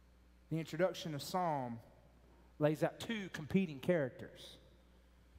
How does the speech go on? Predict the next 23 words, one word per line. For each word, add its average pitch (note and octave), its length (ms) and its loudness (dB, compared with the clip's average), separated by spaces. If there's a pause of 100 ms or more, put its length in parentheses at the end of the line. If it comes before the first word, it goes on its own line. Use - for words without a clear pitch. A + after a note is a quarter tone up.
(420)
These F#3 220 6
characters G3 520 4
have F#3 200 4
clearly A3 440 4
established F#3+ 580 2
positions G3 800 2 (720)
and G#3 120 4
are A3 120 6
at G#3 120 0
warring C#4 380 4
factions A#3 580 8
with F#3+ 140 -8
one A3+ 140 0
another. B3+ 320 2 (1200)
These G3+ 200 6
characters G3+ 440 4
have F#3+ 240 6
very A3+ 240 6
different F#3 340 0
frameworks A3 680 0
for G#3+ 100 -2
their G3+ 160 4
existence - 760 -2